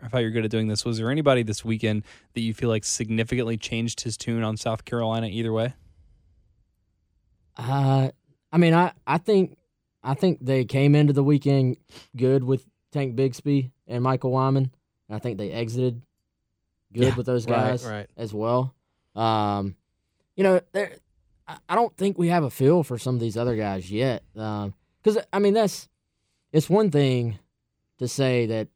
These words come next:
Speaker 2: we say positive things about all the visits, 'cause, I mean, these visits do go well. You're going to look at a new fifty million dollar facility that has, like, everything in it. You're gonna have fun, you know?
Speaker 1: Yeah, well, all three of us have been through it now. I
Speaker 2: Yeah.
Speaker 1: don't know how you can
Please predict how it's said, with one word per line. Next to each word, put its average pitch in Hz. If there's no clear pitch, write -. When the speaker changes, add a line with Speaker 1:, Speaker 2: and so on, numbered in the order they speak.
Speaker 2:
we 117
say 113
positive 110
things 104
about 95
all 98
the 95
visits, 95
'cause, 113
I 156
mean, 143
these 131
visits 131
do 139
go 117
well. 127
You're 110
going 127
to 113
look 120
at 107
a 104
new 110
fifty 123
million 110
dollar 104
facility 95
that 95
has, 101
like, 98
everything 104
in 98
it. 92
You're 117
gonna 156
have 117
fun, 95
you 98
know? 113
Speaker 1:
Yeah, 104
well, 117
all 143
three 175
of 147
us 135
have 113
been 117
through 120
it 123
now. 127
I 113
Speaker 2:
Yeah. 113
Speaker 1:
don't 110
know 107
how 110
you 107
can 104